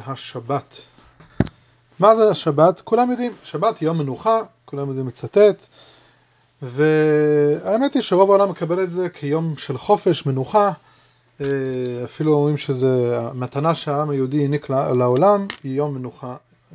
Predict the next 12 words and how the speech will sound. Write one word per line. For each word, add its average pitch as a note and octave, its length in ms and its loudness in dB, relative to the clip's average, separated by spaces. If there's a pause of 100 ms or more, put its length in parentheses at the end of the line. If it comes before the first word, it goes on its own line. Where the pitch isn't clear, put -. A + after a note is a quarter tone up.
(140)
אחד, E3 340 0
כידוע C3+ 380 2
שבשנים B2+ 880 -10
עברו, D3+ 320 -6
בדורות C#3 340 -2
עברו, E3+ 280 2 (920)
אה, C#3 60 0 (800)
אז, B2 200 -12
אה, - 1400 -10
ה-, B2+ 140 0 (380)
אלו D3+ 160 0
שלא, E3+ 340 0